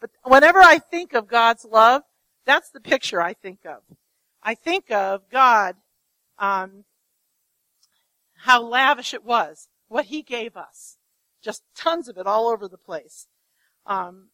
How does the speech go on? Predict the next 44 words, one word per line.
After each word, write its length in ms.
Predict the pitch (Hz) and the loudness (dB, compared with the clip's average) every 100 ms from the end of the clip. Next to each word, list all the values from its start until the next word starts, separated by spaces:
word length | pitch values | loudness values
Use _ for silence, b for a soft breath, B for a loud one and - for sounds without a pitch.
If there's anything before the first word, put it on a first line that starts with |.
| _ _ _ _ | _ _ _ _
John, 300 | 254 262 262 226 _ | 0 0 0 _ _
First 280 | 294 302 | -6 -4
John 240 | - 254 240 | 0 0 0
four, 240 | - 247 | -4 -4
nine, 240 | 240 233 233 | -2 -4 -4
ten 260 | 262 226 | -8 -10
says 200 | - 214 - | -12 -18 -12
this, 260 | 190 - | -12 -8
"By 160 | - 247 | -4 -4
the 120 | 240 | -4
love 240 | 247 311 359 | 0 0 0
of 100 | - | -6
God, 380 | 240 208 185 196 _ _ _ _ _ _ _ _ | -2 0 0 -2 _ _ _ _ _ _ _ _
by 160 | 262 311 | 4 4
this, 240 | 277 208 | 2 -8
the 120 | - | -10
love 200 | 226 247 | -4 -4
of 120 | 311 | -4
God 240 | - 277 247 | 0 0 0
was 140 | 247 | -6
manifested 680 | 247 262 254 - 202 - 208 | -8 -6 -6 -8 -12 -14 -20
in 120 | 190 | -20
us, 200 | 185 180 | -18 -20
that 200 | - 214 | -18 -14
God 300 | - 277 339 | 0 4 4
has 140 | 330 330 | 0 -8
sent 340 | - 254 190 | -10 -10 -10
his 140 | 214 - | -20 -8
only 240 | 262 370 | -6 -6
begotten 440 | 381 349 277 254 240 | -12 -4 -2 -2 -4
Son 260 | - 233 | -10 -10
into 220 | 226 226 226 | -10 -16 -20
the 100 | 269 | -20
world 380 | 202 175 180 - _ _ _ | -12 -10 -10 -16 _ _ _
so 180 | - | -8
that 140 | 247 240 | -6 -6
we 140 | 311 | -8
might 260 | 330 294 233 | -4 -4 -4
live 180 | 277 - | -14 -18
through 200 | 247 233 | -20 -14
him. 380 | 277 208 - _ _ _ _ _ _ - | -10 -10 -12 _ _ _ _ _ _ -6
In 260 | 370 415 285 | -6 -6 -4
this 340 | 285 294 - | -4 -4 -8
is 380 | 233 247 254 - | -14 -12 -12 -16